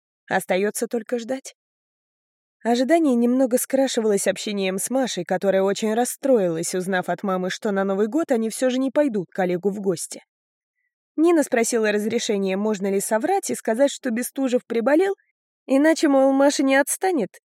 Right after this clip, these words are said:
и он согласился. Интересно, если Нина примет отрицательное решение, она будет врать дочери, что он умер? Или что-то другое придумает? Олег даже не представлял.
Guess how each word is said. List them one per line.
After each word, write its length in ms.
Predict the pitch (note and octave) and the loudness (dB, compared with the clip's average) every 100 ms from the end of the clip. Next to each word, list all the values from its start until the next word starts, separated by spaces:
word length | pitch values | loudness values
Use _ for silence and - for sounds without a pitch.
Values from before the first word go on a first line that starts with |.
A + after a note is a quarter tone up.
| _ _ _ | _ _ _
и 120 | C4+ | 0
он 140 | C#4+ C#4 | 2 2
согласился. 840 | C4+ A3+ B3+ - F#3 D#3 - - _ _ _ _ _ _ - | 0 0 -2 -2 -4 -4 -10 -12 _ _ _ _ _ _ 0
Интересно, 500 | C#4 D4+ D#4 B3 G#3 | 0 4 4 4 2
если 380 | G3+ A3 C#4+ C#4+ | 0 0 2 2
Нина 280 | C#4+ B3+ | 2 2
примет 380 | A3 A#3+ A#3 G#3+ | 0 0 0 2
отрицательное 800 | A#3 C4 B3+ - A3 A3+ G#3+ G#3+ | 0 2 2 2 2 2 2 0
решение, 540 | A#3 - A3+ F#3 F#3 F#3 | 0 0 0 0 0 0
она 160 | G#3 | 0
будет 260 | A3 A#3+ A3 | 0 -2 0
врать 260 | B3+ B3+ | 2 2
дочери, 360 | G#3+ C4 - B3 | 2 0 2 0
что 220 | - C4 | 2 2
он 120 | C4+ | 4
умер? 280 | G4+ D#4+ - _ _ _ _ | 4 2 0 _ _ _ _
Или 220 | C4 A3+ | 4 4
что-то 340 | A3+ B3 A3 G3+ | 4 4 4 2
другое 400 | F#3 G3 D4 D4+ | 2 4 4 4
придумает? 640 | D4 C4 C4 A#3+ A#3 - _ _ _ _ _ _ - | 0 2 2 2 0 -6 _ _ _ _ _ _ -4
Олег 360 | A3 B3+ D4 | 2 2 2
даже 240 | A#3+ A#3+ A3+ | 2 0 0
не 120 | A3 | -2
представлял. 680 | G#3 G3+ - G#3 A3 A3 | -2 -6 -4 -4 -4 -10